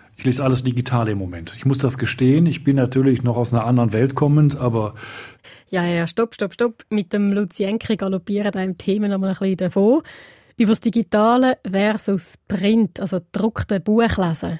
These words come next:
Speaker 2: reden wir später auch noch mit dem. Jetzt zuerst zum Neurologieprofessor, der privat offenbar auch ganz gern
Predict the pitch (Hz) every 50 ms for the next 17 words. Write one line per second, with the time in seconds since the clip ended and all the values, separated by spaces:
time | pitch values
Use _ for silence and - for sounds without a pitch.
0 | _ - - 180 175 175 180 175 175 165 - - - 175 170 170 170 - 165 151
1 | 156 165 170 160 160 285 - _ - 247 247 226 _ _ _ _ _ _ _ _
2 | - 220 233 233 - - - 214 202 208 - - - 180 180 165 160 165 160 165
3 | 165 165 - 247 269 - - 220 214 - 208 202 185 - - 208 202 - - -
4 | - - - - _ _ - - 190 170 - 180 180 170 - 233 254 285 285 -
5 | _ - - 202 196 - 196 - 180 170 170 170 170 170 175 175 - 175 175 180
6 | 170 - - 185 165 160 165 175